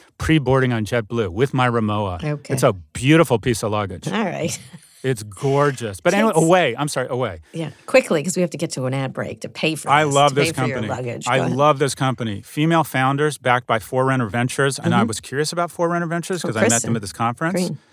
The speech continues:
Speaker 2: Mm-hmm.
Speaker 1: Yeah, and I went to their website, and
Speaker 2: She's
Speaker 1: oh
Speaker 2: amazing.
Speaker 1: my God, it's gonna start raining frogs. It's all females who are partners
Speaker 2: Um,
Speaker 1: in the
Speaker 2: excuse me,
Speaker 1: land,
Speaker 2: we've
Speaker 1: the
Speaker 2: had her
Speaker 1: sea.
Speaker 2: at our events many times. You're not paying attention. We've known about her for a while.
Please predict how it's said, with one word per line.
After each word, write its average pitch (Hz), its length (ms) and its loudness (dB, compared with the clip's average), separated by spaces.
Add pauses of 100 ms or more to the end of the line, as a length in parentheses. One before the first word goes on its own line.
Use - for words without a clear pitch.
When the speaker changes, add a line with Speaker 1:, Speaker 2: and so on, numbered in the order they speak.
Speaker 2:
Mm-hmm. 196 220 -4 (300)
Speaker 1:
Yeah, 190 200 -6
and 151 140 4
I 143 60 4
went 151 200 2
to 185 60 -6
their 175 120 2
website, 185 600 0
and 135 80 -4
Speaker 2:
She's 160 140 -4
Speaker 1:
oh 151 40 -4
Speaker 2:
amazing. 226 180 2
Speaker 1:
my 170 160 2
God, 190 500 -2
it's 135 140 -8
gonna 185 160 -2
start 180 260 2
raining 170 320 2
frogs. 190 540 0
It's - 200 -8
all 180 200 2
females 175 600 0
who 139 80 -4
are 127 100 0
partners 170 600 -4
Speaker 2:
Um, 185 400 -4
Speaker 1:
in 151 140 0
the 156 80 4
Speaker 2:
excuse 143 280 2
me, 170 80 2
Speaker 1:
land, - 180 2
Speaker 2:
we've - 100 -2
Speaker 1:
the 180 120 -4
Speaker 2:
had 202 160 2
her 185 200 0
Speaker 1:
sea. - 60 0
Speaker 2:
at 156 120 0
our 151 180 2
events 139 400 -2
many 139 220 -2
times. 127 340 -2
You're 131 80 -2
not 117 120 -2
paying 107 200 -4
attention. 120 420 -4
We've 135 180 -4
known 120 160 -2
about - 220 -6
her 113 120 -4
for - 160 -12
a 69 80 -8
while. - 260 -10